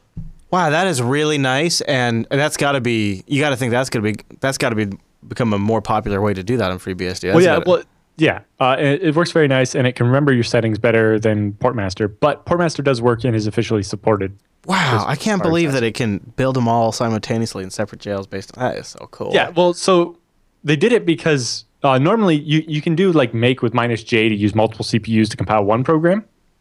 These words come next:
Speaker 2: but you know, there are parts where it doesn't do that, like when it's running the configure script and all this other stuff. So it turns out it's not that big of a, you know, it never is as good as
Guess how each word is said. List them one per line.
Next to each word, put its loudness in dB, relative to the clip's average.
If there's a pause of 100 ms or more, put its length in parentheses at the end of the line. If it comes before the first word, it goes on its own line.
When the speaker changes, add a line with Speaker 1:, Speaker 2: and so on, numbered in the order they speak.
(640)
Speaker 2:
but 0 (260)
you 2
know, 4
there 4
are 4
parts 0
where 4
it 0
doesn't 0
do 0
that, 2
like -6
when -2
it's -4
running 0
the -2
configure 2
script 0
and 0
all 4
this -6
other 2
stuff. 0
So 2
it -2
turns 0
out 2 (140)
it's -20
not -4
that 0 (200)
big 0
of -4
a, -2 (520)
you 4
know, 2 (300)
it 6
never 4
is 4
as 2
good 2
as 0